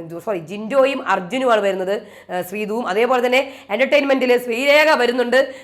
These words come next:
എന്തൊക്കെ നാളെ കാണാമെന്ന് അറിഞ്ഞൂടെ. നാളെ പല പല ആക്ടുകൾ നമുക്ക് ഒറ്റയടിക്ക് കാണാം. സിജോയും ജാസ്മിനും വരുന്നുണ്ട്. അങ്ങനെ അവിടെ എല്ലാം, അപ്പം സിജോ, ആ, സിജോ അല്ല, ആ, ജിൻഡോയുടെ അടുത്തും അർജുൻ്റെ അടുത്തും നമ്മുടെ സാബു പറഞ്ഞ് ക്ലിയർ ചെയ്യണം, നല്ല ക്ലീൻ ആയിരിക്കണം, എല്ലാം അടുക്കി പറക്കി വെക്കണം എന്നൊക്കെ പറയുന്നുണ്ട്.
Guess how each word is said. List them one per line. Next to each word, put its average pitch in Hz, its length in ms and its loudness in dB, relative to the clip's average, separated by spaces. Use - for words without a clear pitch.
എന്തൊക്കെ 262 380 2
നാളെ 247 280 6
കാണാമെന്ന് 240 440 2
അറിഞ്ഞൂടെ. 233 200 -4
നാളെ 226 280 -2
പല 226 160 4
പല 294 160 2
ആക്ടുകൾ 254 420 0
നമുക്ക് 233 200 -4
ഒറ്റയടിക്ക് 220 400 -4
കാണാം. 202 320 4
സിജോയും 277 400 2
ജാസ്മിനും 226 400 4
വരുന്നുണ്ട്. 170 340 -2
അങ്ങനെ 269 560 4
അവിടെ 233 200 4
എല്ലാം, 233 300 4
അപ്പം 254 220 0
സിജോ, 294 500 4
ആ, 180 80 -4
സിജോ 220 300 0
അല്ല, 175 280 -2
ആ, 180 160 2
ജിൻഡോയുടെ 220 460 0
അടുത്തും 262 200 0
അർജുൻ്റെ 233 240 0
അടുത്തും 262 300 -6
നമ്മുടെ 185 420 -2
സാബു 233 360 2
പറഞ്ഞ് 254 300 4
ക്ലിയർ 240 180 2
ചെയ്യണം, 233 220 2
നല്ല 247 300 2
ക്ലീൻ 269 280 0
ആയിരിക്കണം, 254 480 4
എല്ലാം 214 220 2
അടുക്കി 214 420 -2
പറക്കി 226 240 2
വെക്കണം 220 220 -2
എന്നൊക്കെ 214 220 -4
പറയുന്നുണ്ട്. 190 520 0